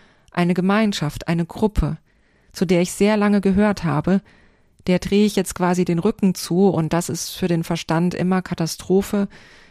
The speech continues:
Da will der viel unternehmen, um uns auf den alten Pfaden zu wissen. Ja, das ist für den jedes Mal Alarm hoch fünf, wenn wir die gewohnten Pfade verlassen wollen.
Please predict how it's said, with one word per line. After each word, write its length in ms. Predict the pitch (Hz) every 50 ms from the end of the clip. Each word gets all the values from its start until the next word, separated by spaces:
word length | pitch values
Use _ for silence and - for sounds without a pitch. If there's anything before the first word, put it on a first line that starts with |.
| _ _ _
Da 160 | - 170 165
will 140 | 165 190 190
der 140 | 190 180 175
viel 520 | - - - 202 214 214 214 214 208 - -
unternehmen, 800 | 190 190 190 196 185 175 170 180 190 208 220 220 214 214 220 - -
um 220 | - 214 220 208 -
uns 320 | - 196 190 180 180 - - -
auf 180 | 165 175 -
den 180 | - 175 165 -
alten 400 | - 165 165 170 - - 175 180
Pfaden 680 | - - - 170 160 170 185 - 180 180 165 165 170 - _ _ _ _ _ _ _ _
zu 200 | - - 202 165
wissen. 440 | 196 220 233 - - 165 143 - - - _ _ _
Ja, 240 | - 175 170 180 185
das 220 | 180 165 165 - -
ist 420 | - 196 196 - - - - -
für 240 | _ - - - 196
den 380 | 175 202 202 208 214 202 208 - _
jedes 500 | _ - 175 170 190 220 233 233 - -
Mal 360 | 196 185 165 165 170 175 170 - _
Alarm 420 | - 160 165 165 156 165 185 196 180
hoch 180 | 175 165 -
fünf, 420 | - - 185 170 185 185 - - - - - - - - - - _ - - - - - 180
wenn 120 | 180 180
wir 100 | 165 190
die 100 | 185 196
gewohnten 480 | 185 - 165 160 175 185 190 185 - 175
Pfade 500 | - - - 170 160 156 156 170 160 - _
verlassen 580 | - - - 180 175 175 175 - - 185 175 160
wollen. 360 | - - - - - -